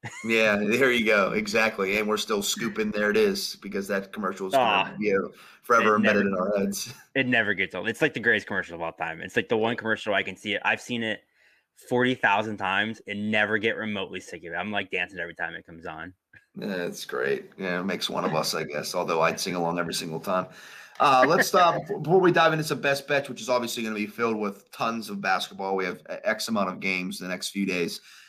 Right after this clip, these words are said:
Speaker 2: Uh, we're gonna throw out a little nascar picks <laughs> in case you have a few little house money. You know, hey, it's bet-, you, you should, you should, especially if you took, uh, some of our best bets from last week,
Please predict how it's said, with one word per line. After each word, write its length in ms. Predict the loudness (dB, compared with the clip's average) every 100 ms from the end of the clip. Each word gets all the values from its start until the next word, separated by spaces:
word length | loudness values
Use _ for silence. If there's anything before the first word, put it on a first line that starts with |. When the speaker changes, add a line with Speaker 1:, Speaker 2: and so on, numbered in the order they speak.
| 0
Speaker 2:
Uh, 240 | 4 6 6
we're 80 | 4
gonna 120 | 2
throw 180 | 4 4
out 80 |
a 40 | 4
little 200 | 4 4
nascar 480 | 4 2 2 2 2
picks 240 | -4 0
<laughs> 0 |
in 60 | 2
case 200 | 4 4
you 140 | 4
have 180 | 4 2
a 80 | 0
few 260 | 2 4 6
little 240 | 6 6
house 340 | 6 4 2
money. 380 | 0 2 2 -2 -10 -20 _ -2
You 100 | 2
know, 140 | 4
hey, 320 | 4 2 0 -12 -2
it's 140 | 0
bet-, 240 | 2 0 0
you, 140 | -4
you 200 | -4 -2
should, 520 | 0 4 6 6 0 -14 _ _ _
you 120 | -4
should, 380 | -2 2 4 4
especially 480 | 0 0 0 2 -2
if 80 | -2
you 100 | -4
took, 260 | -4 -4 -2
uh, 400 | 2 2 2 -2
some 180 | -6 -4
of 80 |
our 140 | 0 0
best 340 | 2 0 0
bets 240 | 0 0 -2
from 180 | -4
last 320 | 2 2 2 -2
week, 320 | -4 -4